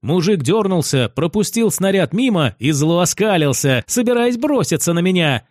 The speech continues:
Я дернул руку назад, притягивая шар, и тот врезался точно в затылок этому уроду.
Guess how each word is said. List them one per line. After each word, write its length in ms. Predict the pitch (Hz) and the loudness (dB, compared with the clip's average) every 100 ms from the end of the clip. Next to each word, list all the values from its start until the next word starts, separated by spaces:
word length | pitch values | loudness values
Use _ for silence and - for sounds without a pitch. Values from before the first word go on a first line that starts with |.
| _ | _
Я 300 | 113 180 254 | 0 2 2
дернул 500 | 175 262 254 254 226 | 0 0 0 0 0
руку 280 | 254 233 254 | 0 -2 -2
назад, 480 | 240 180 175 151 | 0 2 0 0
притягивая 640 | - 214 - 220 165 165 165 | -2 -2 0 0 2 2 2
шар, 460 | - 180 147 123 - | 2 0 0 -2 -2
и 120 | 156 | -2
тот 260 | 247 269 113 | 0 -2 -2
врезался 560 | 113 233 208 196 208 | -2 0 0 -2 -2
точно 500 | - - 277 - 214 | -4 -4 -4 -2 -4
в 60 | 156 | -4
затылок 640 | 98 208 247 214 165 - | -2 -2 0 2 2 0
этому 320 | 170 165 170 | -2 0 2
уроду. 500 | 202 214 190 131 113 | 2 2 2 2 0